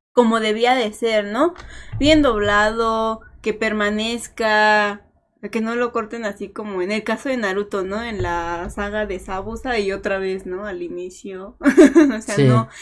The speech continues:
Speaker 1: En, este, en Death Note ya van medio avanzadones, entonces eso quiere decir, pues, que literalmente se lo van a transmitir, ¿no? De puapa, de principio a final.
Speaker 2: Sí, eso está padre.
Speaker 1: Y eso está padre porque, ay, híjole, en, en Televisa eso casi nunca pasa. O sea, casi nunca ves de corrido, este, un,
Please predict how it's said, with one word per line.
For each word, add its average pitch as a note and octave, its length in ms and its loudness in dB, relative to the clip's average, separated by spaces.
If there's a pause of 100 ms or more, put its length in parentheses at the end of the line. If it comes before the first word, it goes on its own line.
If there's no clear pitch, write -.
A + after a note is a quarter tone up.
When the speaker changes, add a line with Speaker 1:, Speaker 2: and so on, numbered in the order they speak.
(140)
Speaker 1:
En, A#3 200 0
este, A3 200 -4
en A3+ 80 -4
Death B3+ 160 6
Note C#4 240 0
ya B3 60 -2
van B3+ 180 0
medio B3 220 -2
avanzadones, G3 1000 0
entonces A#3+ 440 -4
eso C4 200 -2
quiere C4+ 180 2
decir, A#3+ 240 2
pues, B3 120 -6
que E4 100 4
literalmente B3+ 580 4
se D#4 80 -2
lo B3+ 60 6
van C4 140 2
a C#4+ 80 2
transmitir, A#3 580 0
¿no? B3+ 160 -2
De B3 140 0
puapa, B3 520 2
de B3 120 2
principio G#3+ 640 -10
a G#3+ 100 -2
final. A3+ 320 -2
Speaker 2:
Sí, B3 300 4
eso B3 140 -4
está - 220 -2
padre. - 380 -8
Speaker 1:
Y C#4+ 80 6
eso D4+ 140 4
está F4 340 -2
padre D4+ 400 4
porque, A3+ 400 -6
ay, A#3 280 6
híjole, G#3+ 320 -4
en, G#3 100 -4
en G#3 260 -4
Televisa B3+ 420 2
eso D4+ 220 2
casi C#4 240 0
nunca B3 380 0
pasa. G#3+ 340 -4
O - 40 -20
sea, G#3 240 -4
casi C4 260 -2
nunca C4+ 280 0
ves B3 200 0
de B3+ 120 2
corrido, G#3+ 720 -2
este, F#3 420 -8
un, G3+ 340 -8